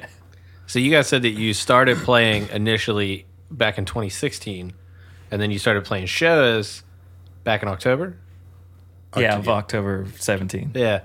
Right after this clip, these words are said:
Speaker 2: So were you guys just, like, jamming out, building up songs throughout that period?
Speaker 1: Yeah,
Speaker 3: Yeah, oh,
Speaker 1: pretty
Speaker 3: yeah.
Speaker 1: much.
Speaker 3: I mean,
Speaker 1: Like
Speaker 3: we, we kind of immediately got together as soon as we started the band.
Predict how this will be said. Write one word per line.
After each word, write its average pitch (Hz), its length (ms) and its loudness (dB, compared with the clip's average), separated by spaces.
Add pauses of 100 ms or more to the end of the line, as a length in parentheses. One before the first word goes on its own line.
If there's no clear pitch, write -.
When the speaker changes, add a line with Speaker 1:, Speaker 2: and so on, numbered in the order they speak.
(160)
Speaker 2:
So 120 140 -2
were 117 60 2
you 120 120 4
guys 113 240 4
just, 110 180 -2
like, 95 320 -6 (160)
jamming 101 360 -2
out, 110 260 -2
building 101 320 -4
up 101 260 -6
songs 113 400 -4
throughout 143 260 -6
that 151 140 -10
period? 156 340 -10 (1300)
Speaker 1:
Yeah, 143 340 2
Speaker 3:
Yeah, 180 100 4
oh, 185 80 8
Speaker 1:
pretty 127 140 4
Speaker 3:
yeah. 127 160 8
Speaker 1:
much. 107 60 6
Speaker 3:
I 107 40 4
mean, 113 160 0
Speaker 1:
Like - 80 2
Speaker 3:
we, 127 260 -2 (960)
we 139 220 0
kind 190 200 2
of 175 80 2
immediately 123 540 2
got 120 200 6
together 101 340 2
as 92 160 -4
soon 117 240 -2
as 101 100 -4
we 101 80 -6
started 104 300 0
the 92 80 -4
band. 82 480 -4